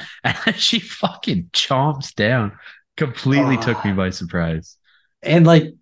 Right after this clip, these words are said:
Speaker 2: just the, the, the, the graphics of it, like, the graphic
Speaker 1: Mm-hmm.
Speaker 2: nature of it, like, I didn't expect it. Like, you know, this is, like,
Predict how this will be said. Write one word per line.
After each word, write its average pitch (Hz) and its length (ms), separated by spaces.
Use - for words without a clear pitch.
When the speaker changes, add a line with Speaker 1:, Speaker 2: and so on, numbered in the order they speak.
Speaker 2:
just 160 180
the, 190 80
the, 165 240
the, 131 760
the 151 80
graphics 156 880
of 151 280
it, 180 180
like, 151 140
the 143 80
graphic 131 320
Speaker 1:
Mm-hmm. 160 80
Speaker 2:
nature 135 420
of 127 200
it, 185 100
like, 147 180
I 135 120
didn't 143 480
expect - 580
it. 165 200
Like, 135 260
you - 60
know, 147 60
this 143 180
is, 151 140
like, 139 280